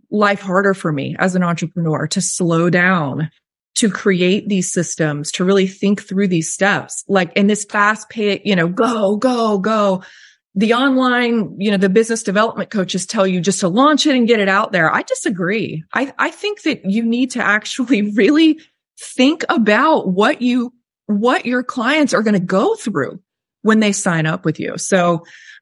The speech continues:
um, so I, I, yeah, I, I think to talk about the, the measurable. So give you an example with True Intuition. So our program promise for that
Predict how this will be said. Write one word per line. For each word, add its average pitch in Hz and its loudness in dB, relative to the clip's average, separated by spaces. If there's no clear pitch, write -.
um, 180 0
so 262 2
I, 262 2
I, 262 0
yeah, 277 4
I, 196 2
I 214 0
think 269 -2
to 254 -2
talk 240 0
about 202 0
the, 180 2
the 180 -2
measurable. 180 0
So 175 -2
give 214 0
you 220 4
an 214 2
example 190 0
with 175 -2
True 175 -4
Intuition. 151 -2
So 214 2
our 226 2
program 233 0
promise 175 -2
for 160 2
that 185 0